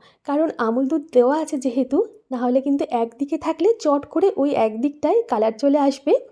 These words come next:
আর চারিদিকে সুন্দরভাবে কালারটা আসবে না। আমি গোল, লম্বা দুরকম শেপে এই মিষ্টিটা তৈরি করেছি। আপনারা আপনাদের পছন্দ অনুযায়ী এই মিষ্টিটা শেপ দিয়ে তৈরি করে নিতে পারেন।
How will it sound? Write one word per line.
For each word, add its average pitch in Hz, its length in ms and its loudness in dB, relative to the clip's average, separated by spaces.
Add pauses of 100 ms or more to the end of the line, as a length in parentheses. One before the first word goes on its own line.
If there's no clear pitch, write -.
(460)
আর 220 180 -6
চারিদিকে 262 500 2
সুন্দরভাবে 247 560 2
কালারটা 214 440 -2
আসবে 220 320 -2
না। 226 220 -4 (280)
আমি 285 240 0
গোল, 269 460 2
লম্বা 240 760 -2 (180)
দুরকম 302 460 2
শেপে 269 320 0
এই 320 200 2
মিষ্টিটা 233 440 -2
তৈরি 233 300 0
করেছি। 277 420 2 (440)
আপনারা 240 380 -2
আপনাদের 254 560 0
পছন্দ 285 480 -2
অনুযায়ী 269 640 0 (480)
এই 247 160 0
মিষ্টিটা 240 420 -2 (320)
শেপ 247 360 0
দিয়ে 359 160 4
তৈরি 220 280 2
করে 208 200 0
নিতে 208 200 -4
পারেন। 214 340 -4